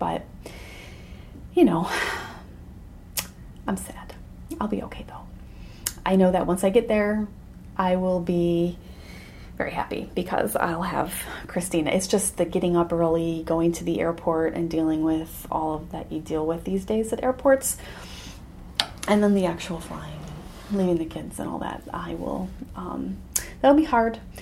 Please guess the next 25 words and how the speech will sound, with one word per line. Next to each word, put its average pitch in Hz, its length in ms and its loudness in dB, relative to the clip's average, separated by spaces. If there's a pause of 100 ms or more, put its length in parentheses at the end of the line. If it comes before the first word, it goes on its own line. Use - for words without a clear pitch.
(140)
But 196 100 2
once 214 160 6
I 220 60 4
get 196 160 0
there, 185 240 4
I'll 180 120 0
be 175 100 0
fine. 170 440 2
And 170 160 4
then 165 400 2
I'm 392 120 2
just 339 160 0
going 277 160 6
for 262 60 4
a 254 40 -8
couple 233 220 2
days, 208 260 0
so 196 180 2
I'll 190 120 0
be 196 100 -2
back 190 240 -6
soon 185 220 -6
enough. - 420 -8
But - 120 -8 (1300)
yeah, - 160 -10